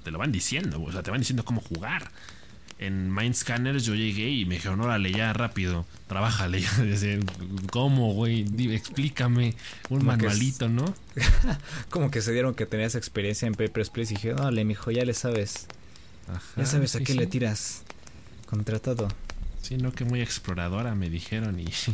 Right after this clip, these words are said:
Speaker 1: <laughs>
Speaker 2: <laughs>
Speaker 1: y la neta es que no, o sea, hay que tenerle paciencia a, a, a ese tipo de juegos porque como que sí cuesta trabajo aprender a jugarlos. Pero,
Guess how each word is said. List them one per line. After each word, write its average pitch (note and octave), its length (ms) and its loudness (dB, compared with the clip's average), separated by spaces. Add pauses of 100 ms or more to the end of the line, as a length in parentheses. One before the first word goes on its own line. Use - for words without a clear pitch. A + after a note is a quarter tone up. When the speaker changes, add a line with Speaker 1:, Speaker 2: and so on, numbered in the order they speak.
(120)
Speaker 1:
<laughs> - 300 -4 (380)
Speaker 2:
<laughs> - 0 -
Speaker 1:
y G2 80 -6
la F2+ 140 -2
neta F#2 200 -2
es - 140 -2
que D#2 160 -10
no, E2 300 -4
o D#2 80 -8
sea, D2 600 -8 (600)
hay B2+ 140 -2
que D3+ 100 -2
tenerle G2+ 300 0
paciencia G2 720 0
a, D#2 60 -4
a, D#2+ 260 -4 (100)
a F2+ 60 -2
ese F#2 160 -2
tipo F2 260 -6
de E2 80 -4
juegos G2 320 -4
porque - 460 -10 (500)
como F#2 220 -4
que F#2 140 -6
sí A2 360 -2
cuesta A#2 520 0
trabajo G2 540 -2
aprender F2 540 -2
a A2 80 0
jugarlos. F2 840 -6 (800)
Pero, D#2+ 600 -2